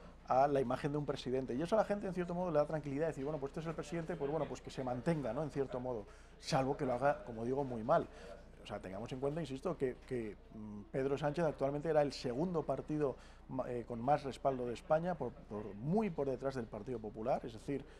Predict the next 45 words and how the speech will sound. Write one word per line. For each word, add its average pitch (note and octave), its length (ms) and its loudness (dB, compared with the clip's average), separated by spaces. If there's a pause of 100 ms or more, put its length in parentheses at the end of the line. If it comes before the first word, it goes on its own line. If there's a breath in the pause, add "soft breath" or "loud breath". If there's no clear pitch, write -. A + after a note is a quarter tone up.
(180 loud breath)
actualmente D3 840 4
el B2 80 0
Partido B2 300 2
Popular C3+ 340 4
tiene C3+ 180 -2
un C3 100 -2
apoyo C3 480 0 (360 loud breath)
mucho D3+ 340 -2
más C3 160 0
grande B2+ 640 0
por A2 140 -10
parte A#2+ 260 -4
del B2 120 -2
electorado C#3+ 640 2 (420 loud breath)
que G#2 80 -10
Pedro G#2+ 260 -6
Sánchez. E3 400 -2
Entonces, F2+ 280 -12
Pedro F#2+ 160 -10
Sánchez A#2+ 240 -10
sabe C3+ 160 -4
que E3 80 -4
es C#3+ 100 -8
un A#2+ 480 -8
votante A#2+ 320 -4
en A2+ 100 -8
minoría. A2+ 380 -4 (320 loud breath)
Pero, B2 140 -8
por A#2 80 -8
ejemplo, C#3+ 200 -2
volviendo A#2+ 300 -2
a - 20 6
lo D3 80 4
que C#3+ 80 -2
ha C#3 40 2
dicho C#3 680 0
Pablo C3+ 200 0
Iglesias, C3+ 420 0
es G#2+ 80 -10
muy A#2+ 160 -6
interesante B2 540 -4
ver C#3 200 0 (680 loud breath)
la C3+ 220 2
amenaza C#3+ 720 2 (420 loud breath)
de, D3+ 480 2